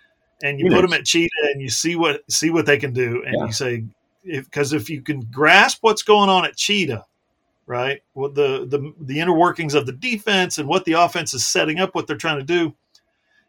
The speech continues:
Speaker 1: If you can do that, if you can mentally grasp that, then you, you're like a quarterback. You've got a handle on just about every other position.
Speaker 2: Yeah.
Speaker 1: Um, that's what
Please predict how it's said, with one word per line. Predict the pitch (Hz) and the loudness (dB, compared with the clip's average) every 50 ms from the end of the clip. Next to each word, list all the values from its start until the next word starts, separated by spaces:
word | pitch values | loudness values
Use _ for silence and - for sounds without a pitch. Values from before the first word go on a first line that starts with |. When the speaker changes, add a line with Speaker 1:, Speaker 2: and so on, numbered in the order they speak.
| _ - | _ -20
Speaker 1:
If | - 113 | -16 -12
you | 170 165 | -12 -10
can | 151 175 151 131 | -10 -10 -10 -10
do | 117 117 180 233 247 220 | -8 -6 -6 -4 -4 -4
that, | 170 185 190 180 160 139 127 | 0 2 4 4 4 2 0
if | 117 113 - | -4 -10 -12
you | 196 - | -14 -12
can | - 135 131 139 | -12 -12 -10 -6
mentally | 151 175 208 208 208 202 196 175 147 | -6 -6 -4 -4 -2 -2 -2 -2 -2
grasp | 120 127 151 156 160 160 156 147 - - _ | -4 -6 -2 0 0 0 0 -2 -6 -10 _
that, | - 127 117 110 113 120 - _ _ _ _ _ - - _ _ _ _ _ - | -10 -10 -8 -8 -10 -12 -14 _ _ _ _ _ -20 -20 _ _ _ _ _ -12
then | 131 143 151 147 | -8 -8 -6 -6
you, | 151 165 160 - - | -6 -8 -8 -10 -8
you're | 190 160 170 185 | -4 -2 0 2
like | 202 214 214 | 2 0 -2
a | - - | -4 -2
quarterback. | - 190 196 185 - 131 123 117 113 - | 2 4 4 4 2 0 -2 -4 -4 -6
You've | 147 151 139 - | -6 -6 -4 0
got | 175 165 160 156 | 0 0 2 0
a | |
handle | 127 139 160 170 175 160 156 151 139 | -2 -2 -4 -4 -4 -2 -2 -2 -2
on | 135 135 | -2 -4
just | 123 190 214 - 185 | -6 -8 -8 -6 -4
about | 160 156 156 147 | -2 -2 0 0
every | 143 139 143 143 135 | -2 -2 -2 -4 -4
other | 127 123 110 | -4 -6 -10
position. | 117 120 113 131 120 107 - 101 95 98 _ _ _ _ _ _ _ - | -10 -10 -8 -8 -8 -8 -8 -12 -16 -20 _ _ _ _ _ _ _ -4
Speaker 2:
Yeah. | 104 117 147 127 | -2 -2 -2 -2
Speaker 1:
Um, | 117 113 113 113 | -4 -8 -10 -8
that's | 120 139 147 - - | -8 -8 -8 -8 -10
what | - - - | -12 -14 -14